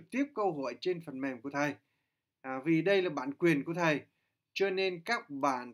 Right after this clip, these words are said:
không thể copy ra được. À, học lần đầu tiên,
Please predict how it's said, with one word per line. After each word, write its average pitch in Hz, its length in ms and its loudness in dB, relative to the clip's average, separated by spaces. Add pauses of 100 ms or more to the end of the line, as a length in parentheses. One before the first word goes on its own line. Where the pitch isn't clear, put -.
không 170 280 -4
thể 135 160 -4
copy 190 380 0
ra 165 120 -2
được. 165 220 6 (600)
À, 127 260 -10
học 160 220 0
lần 160 180 -2
đầu 170 200 2
tiên, 208 260 4